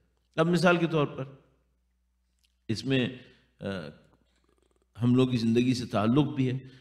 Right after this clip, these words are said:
وہ یہ کہ اگر کوئی اس بات کو مان لے اور تھوڑی دیر کے لیے اس کے اوپر اپنے ذہن کو لانے کی کوشش کرتے ہیں کہ رزق چاہے کسی بھی قسم کا ہو، رزق کسی بھی قسم کا ہو،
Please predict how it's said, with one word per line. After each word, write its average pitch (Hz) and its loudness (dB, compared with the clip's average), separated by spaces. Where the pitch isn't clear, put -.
وہ 156 2
یہ 180 6
کہ 180 -2
اگر 196 6
کوئی 202 2
اس 160 -4
بات 151 0
کو 180 4
مان 156 4
لے 104 0
اور 120 0
تھوڑی 170 4
دیر 165 6
کے 151 0
لیے 139 4
اس - -2
کے 127 -2
اوپر 120 -2
اپنے 117 -4
ذہن 113 0
کو 120 -6
لانے 107 -4
کی 117 -8
کوشش 110 -6
کرتے 110 -6
ہیں 165 -10
کہ 170 2
رزق 185 6
چاہے 165 2
کسی 214 0
بھی 233 2
قسم 170 0
کا 87 -10
ہو، - -18
رزق 127 2
کسی 143 -2
بھی 147 2
قسم 104 -6
کا 85 -14
ہو، 76 -14